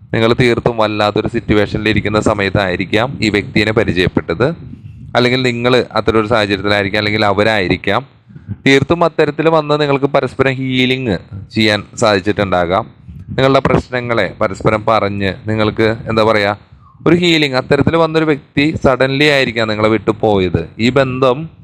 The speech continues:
നിങ്ങൾ ഈ വ്യക്തിനെ കണ്ടുമുട്ടിയത് തികച്ചും യാദൃശ്ചികമായിട്ടായിരിക്കാം. അതുപോലെ തന്നെ ആ ബന്ധം മുന്നോട്ട് വളരെ നല്ല രീതിയിൽ പോയി. പിന്നെ അതിനുശേഷം കുറേ പ്രശ്നങ്ങളുണ്ടായി.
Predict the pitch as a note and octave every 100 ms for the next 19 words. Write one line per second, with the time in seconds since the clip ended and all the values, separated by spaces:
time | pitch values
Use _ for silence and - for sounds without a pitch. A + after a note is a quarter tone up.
0 | - - - - - C3 C3+ C3 B2 C3
1 | C3 C3 C3 C3 C3 B2+ B2+ - A#2 A#2+
2 | B2+ C3 B2 A#2 G#2 - A2+ A2 G#2 G2
3 | F#2+ F2 F2 F2+ G2 - - - - A2+
4 | A#2 A2+ A2+ A2+ A2 A2 A2+ A2 A2+ G#2+
5 | G#2+ G#2 G#2+ G#2 G2+ G2+ G#2 G2+ G2+ G2+
6 | F#2+ F#2+ G2+ G2 G2 A#2+ - A#2+ A#2 G#2
7 | G#2+ A2+ G#2 G#2+ G#2+ G#2 G#2 G2+ - G#2
8 | G2 G2 F#2+ F#2+ F#2+